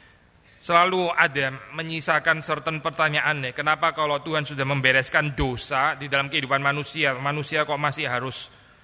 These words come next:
mengalami kematian juga, khususnya mereka yang percaya kepada Tuhan? Bukannya upah dosa itu adalah maut, dan kalau Yesus betul-betul sudah membayar semua persoalan kita tentang dosa,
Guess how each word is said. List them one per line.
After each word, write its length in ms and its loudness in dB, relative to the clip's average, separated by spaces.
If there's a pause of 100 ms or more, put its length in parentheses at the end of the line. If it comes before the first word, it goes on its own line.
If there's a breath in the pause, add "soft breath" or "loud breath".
(260 soft breath)
mengalami 400 2
kematian 640 2
juga, 400 -6 (240)
khususnya 400 -2
mereka 320 6
yang 80 -2
percaya 480 4
kepada 400 -2
Tuhan? 480 -8
Bukannya 440 0 (840)
upah 240 2
dosa 480 2
itu 80 -4
adalah 320 2
maut, 400 0
dan 160 -4
kalau 240 0
Yesus 480 -6
betul-betul 480 -10
sudah 160 -4
membayar 560 2 (1800 loud breath)
semua 640 -2
persoalan 640 0 (320)
kita 240 2
tentang 400 0
dosa, 480 -4